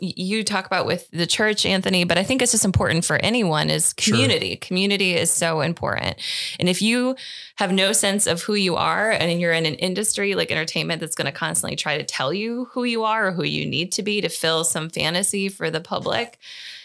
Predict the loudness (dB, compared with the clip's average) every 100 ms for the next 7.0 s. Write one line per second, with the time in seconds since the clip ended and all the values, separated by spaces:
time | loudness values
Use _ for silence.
0 | -20 _ -2 2 2 2 0 0 0 2
1 | 2 0 0 0 0 0 2 2 2 2
2 | 2 2 2 2 2 2 2 0 -2 -2
3 | 0 0 -2 -2 -2 -2 -2 -2 -2 -2
4 | -2 -2 -2 0 0 0 2 2 2 2
5 | 2 0 -2 -2 0 0 0 -2 -2 0
6 | 0 0 0 0 0 -2 -2 0 0 -2